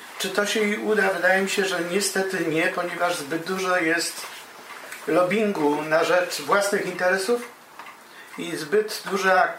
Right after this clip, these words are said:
ilość krajów wkłada przysłowiowo kij w tryby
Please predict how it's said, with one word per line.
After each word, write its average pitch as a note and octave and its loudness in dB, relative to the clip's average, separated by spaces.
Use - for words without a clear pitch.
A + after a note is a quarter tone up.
ilość F3+ -2
krajów G3+ 2
wkłada G#3 2
przysłowiowo F#3+ 0
kij - -2
w - -10
tryby F#3 0